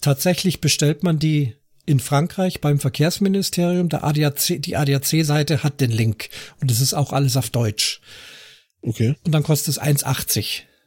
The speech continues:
Speaker 1: mit inklusive Por-,
Speaker 2: Eins achtzig, okay.
Speaker 1: ja, inklusive Porto.
Speaker 2: Okay.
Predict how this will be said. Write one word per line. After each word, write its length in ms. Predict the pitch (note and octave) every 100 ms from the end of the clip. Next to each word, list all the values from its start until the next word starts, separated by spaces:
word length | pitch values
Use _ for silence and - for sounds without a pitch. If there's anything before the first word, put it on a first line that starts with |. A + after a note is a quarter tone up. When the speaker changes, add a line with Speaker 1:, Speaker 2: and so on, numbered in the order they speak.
| -
Speaker 1:
mit 280 | C#3+ - -
inklusive 600 | G3 G#3+ - F3 D3 C#3+
Por-, 40 | C#3+
Speaker 2:
Eins 100 | C3
achtzig, 180 | C#3+ A2+
okay. 80 | C3
Speaker 1:
ja, 80 |
inklusive 640 | B2 D3+ G3 - D3 C#3+ C3
Porto. 480 | - A2 G2 C3+ - _ - - - - - _ _ _ -
Speaker 2:
Okay. 360 | A#2 - G2